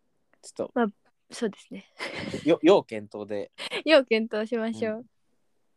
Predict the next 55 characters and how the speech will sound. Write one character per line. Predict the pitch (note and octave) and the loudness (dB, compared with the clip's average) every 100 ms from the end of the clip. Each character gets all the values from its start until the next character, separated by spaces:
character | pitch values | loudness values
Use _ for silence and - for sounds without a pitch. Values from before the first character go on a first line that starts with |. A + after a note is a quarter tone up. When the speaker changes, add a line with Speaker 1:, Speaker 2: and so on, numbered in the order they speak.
| _ | _
Speaker 1:
う | A#3 | -10
ん。 | |
え | |
ー | G#3+ | -6
と。 | |
Speaker 2:
で | G3+ | -2
も | G3 | 4
嬉 | A3 C#4+ | 6 4
し | - E4 | 4 4
い | |
よ | B3 G3+ | 4 4
ね。 | F#3 F#3 G#3 - | 0 -6 -6 -10
な | F#3+ | -12
ん | F#3+ | -10
か、 | - | -14
Speaker 1:
う | - | -8
ん。 | A3+ - G2+ | -6 -6 -6
Speaker 2:
聞 | - C#4 | 0 2
い | |
て | C4+ | 2
く | C#4+ D4 | 4 4
れ | C4+ C#4 | 6 4
て、 | B3+ C4 A#3+ _ | 2 0 -2 _
本 | G#3 G3+ | -8 -6
当 | G3+ A3+ | 0 0
に。 | G#3 | -2
<laughs> | - - _ _ _ _ - - - - | -8 -20 _ _ _ _ -18 -16 -14 -8
聞 | C#4+ | -6
い | |
て | D4+ | -2
く | D4 | 0
れ | C#4+ | 0
て | C#4 | 0
る | C#4 C#4+ | 0 0
し、 | A3+ G3+ _ _ - | -2 -6 _ _ 0
出 | G#3+ | 2
た | B3+ | 2
い | A#3+ | 0
と | F3+ | -2
思 | F3+ | -4
っ | |
て | G3 F3+ | -6 -6
く | - | -4
れ | E3+ | -4
て | E3+ | -4
本 | E3 F#3 F#3+ | -8 -8 -6
当 | F#3+ | -4
に | F#3 | -4
あ | F#3 | -2
り | F#3+ | -4
が | F#3 | -4
と | - D#3+ | -8 -10
う | |
で | D#3+ | -10
す。 | D#3+ | -14